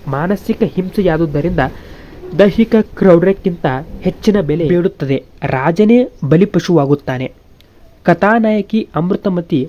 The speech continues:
ಬಾಹ್ಯ ಪ್ರಪಂಚದಲ್ಲಿ ಯಾವ ಕೊರತೆಗಳಿಂದ ಮಹಾರಾಣಿ, ಅರಮನೆ, ಚಿನ್ನಾಭರಣಗಳು, ಸುಂದರನಾದ ರಾಜ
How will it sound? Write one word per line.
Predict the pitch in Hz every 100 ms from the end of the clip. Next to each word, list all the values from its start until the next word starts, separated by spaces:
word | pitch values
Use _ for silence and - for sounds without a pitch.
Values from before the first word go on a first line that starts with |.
| 139
ಬಾಹ್ಯ | 156 170
ಪ್ರಪಂಚದಲ್ಲಿ | 214 - - 180 175 165 160 - 170
ಯಾವ | 135 175 208
ಕೊರತೆಗಳಿಂದ | - 170 175 165 160 151 175 - -
ಮಹಾರಾಣಿ, | 147 131 170 175 151 147 180 -
ಅರಮನೆ, | 135 156 190 165 151 190 -
ಚಿನ್ನಾಭರಣಗಳು, | 165 160 196 180 165 156 143 147 190 - -
ಸುಂದರನಾದ | 208 196 175 156 143
ರಾಜ | 127 127 156 156